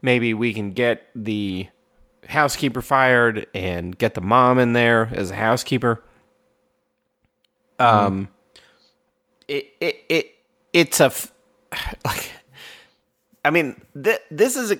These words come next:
Speaker 1: like, it, people who maybe only want to focus on American films so they don't
Speaker 2: Mm-hmm.
Speaker 1: have to worry about things like subtitles or,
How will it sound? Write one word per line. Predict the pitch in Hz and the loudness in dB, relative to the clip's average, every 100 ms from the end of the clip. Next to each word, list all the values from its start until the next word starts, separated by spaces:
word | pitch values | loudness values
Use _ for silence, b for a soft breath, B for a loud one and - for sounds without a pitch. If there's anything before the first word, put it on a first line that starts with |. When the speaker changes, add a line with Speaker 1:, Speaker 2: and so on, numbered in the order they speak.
| - | 0
Speaker 1:
like, | 185 160 - _ _ _ _ _ _ _ _ _ _ | 0 0 -8 _ _ _ _ _ _ _ _ _ _
it, | 156 - _ _ - | -10 -10 _ _ -6
people | 220 247 285 254 | 0 2 4 4
who | 214 208 160 - - | 2 0 -4 -12 -10
maybe | 147 156 185 185 180 160 | -2 2 2 2 -4 0
only | 151 165 175 185 170 | 2 4 2 0 0
want | 135 139 147 113 - | 0 2 2 0 -2
to | 147 | -4
focus | - 147 143 139 - | 0 -2 0 -2 2
on | 131 135 131 123 - | 4 4 4 -2 -2
American | 113 131 139 131 127 | 0 4 4 2 -4
films | 110 135 131 127 123 | -4 2 2 2 -2
so | - 113 104 | -2 -2 0
they | 104 | -2
don't | 123 117 113 | 2 2 2
Speaker 2:
Mm-hmm. | |
Speaker 1:
have | 113 110 | 0 -2
to | - | -4
worry | 104 110 110 | -2 0 0
about | 104 107 104 - | 0 2 0 -2
things | 107 110 104 | -6 -6 -6
like | 107 - - | -6 -6 -6
subtitles | - 107 - 113 107 104 107 95 | -4 -4 0 2 2 0 -2 -2
or, | 95 85 - | -4 -4 -8